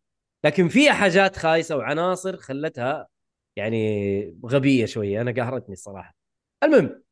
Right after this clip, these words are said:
لعبت اللعبة وكنت متحمس أبغى أشوف التغييرات اللي سووها بين سفن وفورزا موتور سبورت اللي هي ايت المفروض.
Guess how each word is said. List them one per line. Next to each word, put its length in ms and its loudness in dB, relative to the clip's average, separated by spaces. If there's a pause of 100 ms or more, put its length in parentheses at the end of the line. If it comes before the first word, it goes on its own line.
(400)
لعبت 260 4
اللعبة 320 4
وكنت 260 2
متحمس 480 -4
أبغى 100 -4
أشوف 220 -6
التغييرات 580 -2
اللي 120 -12
سووها 360 -6
بين 200 -10
سفن 360 -6 (520)
وفورزا 800 -2
موتور 240 -2
سبورت 360 -2
اللي 140 -8
هي 260 -6 (540)
ايت 360 0
المفروض. 520 -6